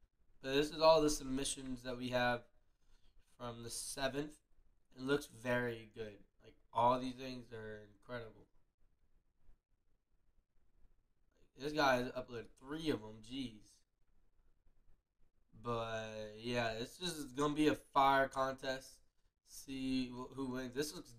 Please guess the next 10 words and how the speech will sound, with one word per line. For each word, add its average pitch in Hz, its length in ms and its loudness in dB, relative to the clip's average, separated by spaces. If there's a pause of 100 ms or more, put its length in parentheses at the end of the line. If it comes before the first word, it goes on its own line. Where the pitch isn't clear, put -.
(100)
good. 139 320 4 (1160)
Um, 110 240 -6 (1600)
yeah, 120 180 -6 (100)
we 117 100 -8
got 120 120 -6
all 120 220 4
these 120 220 -6
dinosaurs 117 460 -10
right 110 220 -12
here. 120 420 -6